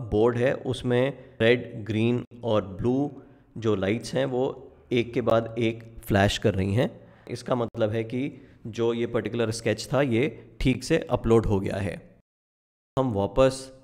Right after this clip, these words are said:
एयर स्नेयर वेबसाइट पर जा रहे हैं और यहाँ पर अब हम ये कनेक्ट का बटन दबा रहे हैं। तो ये डायलॉग बॉक्स खुलता है और ये कह रहा है कि हमारे को पेयर करना है। तो हम पेयर इसको सिलेक्ट करते हुए हम यहाँ कह रहे हैं पेयर।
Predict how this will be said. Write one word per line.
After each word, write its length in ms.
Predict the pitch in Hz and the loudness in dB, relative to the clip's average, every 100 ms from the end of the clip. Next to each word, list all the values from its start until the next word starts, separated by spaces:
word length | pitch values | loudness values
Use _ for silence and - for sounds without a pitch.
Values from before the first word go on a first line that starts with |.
| _ _ - | _ _ -2
एयर 220 | 117 117 | 2 2
स्नेयर 400 | 117 - 113 113 | 0 -4 -2 0
वेबसाइट 440 | 107 104 - 107 104 | 0 -4 -2 -4 0
पर 120 | 110 | -2
जा 160 | 98 90 | 0 -2
रहे 160 | 95 | -2
हैं 180 | 123 180 - - - _ - | -2 -4 -10 -20 -20 _ 0
और 280 | 117 117 - | 2 2 0
यहाँ 320 | 107 101 117 139 | -2 0 2 2
पर 140 | 131 131 | 2 2
अब 200 | 117 107 | 2 2
हम 240 | 120 147 - - - | 2 0 -8 -18 -2
ये 160 | 110 117 - - - | 2 2 0 -8 2
कनेक्ट 320 | 113 117 117 | 4 4 2
का 80 | 120 | 0
बटन 300 | 101 101 107 | 0 -2 -2
दबा 220 | 98 95 | 0 -2
रहे 160 | 95 101 | -2 -2
हैं। 140 | 147 - - - - | -4 -6 -16 -14 2
तो 60 | |
ये 140 | 117 117 107 | 4 6 4
डायलॉग 400 | 98 98 127 127 | 4 8 6 8
बॉक्स 220 | 123 117 | 6 6
खुलता 320 | - 104 107 | 0 2 2
है 140 | 127 156 | 2 2
और 180 | 123 - | -2 -2
ये 120 | 113 | -2
कह 160 | 107 107 | 0 2
रहा 120 | 110 | 2
है 80 | 120 | 2
कि 100 | 135 | 0
हमारे 300 | 117 101 101 | 2 2 2
को 120 | 117 | 0
पेयर 300 | - 101 104 | 2 4 4
करना 300 | 104 95 95 | 4 -2 0
है। 180 | 98 139 - - - - - | -2 -4 -6 -20 -20 -16 -2
तो 60 | 123 | 2
हम 260 | 120 120 135 | 2 0 0
पेयर 360 | - 110 127 135 - - - | 2 6 6 2 -4 -16 -14
इसको 540 | - - 120 113 - - | -10 4 4 4 0 -2
सिलेक्ट 320 | 120 110 110 | 4 4 4
करते 240 | 107 117 | 0 4
हुए 120 | 110 127 | 4 4
हम 140 | 117 | 4
यहाँ 160 | 110 110 | 2 2
कह 160 | 101 | 2
रहे 100 | 101 | 2
हैं 180 | 120 120 | 2 0
पेयर। 380 | 113 101 120 - | 2 4 4 2